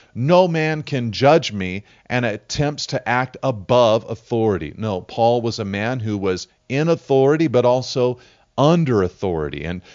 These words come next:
there were plenty of people in his life that he would have gladly heard from had they needed to bring a word of correction into his life.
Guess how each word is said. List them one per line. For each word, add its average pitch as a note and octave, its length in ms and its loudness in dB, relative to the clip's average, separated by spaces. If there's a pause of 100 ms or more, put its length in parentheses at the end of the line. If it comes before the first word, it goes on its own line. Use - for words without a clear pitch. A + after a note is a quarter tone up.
there A#2+ 120 4
were A2+ 100 2
plenty D3 380 2
of C#3+ 120 0
people B2 340 -2
in C3 180 -2
his C3 280 -2
life G#2+ 280 -2
that A2+ 120 -2
he C3+ 120 0
would B2+ 140 0
have A2 140 -4 (300)
gladly D#3+ 680 2
heard D#3 360 2
from G2+ 300 -4
had A#2 260 -2
they A2+ 240 0 (200)
needed B2+ 420 2
to C#3 100 -2
bring G#2+ 320 -2
a G#2+ 100 -2
word A2 400 4
of - 180 -10
correction G2+ 760 -2 (260)
into F#2+ 440 -2
his D#2 280 -6
life. D#2 300 -4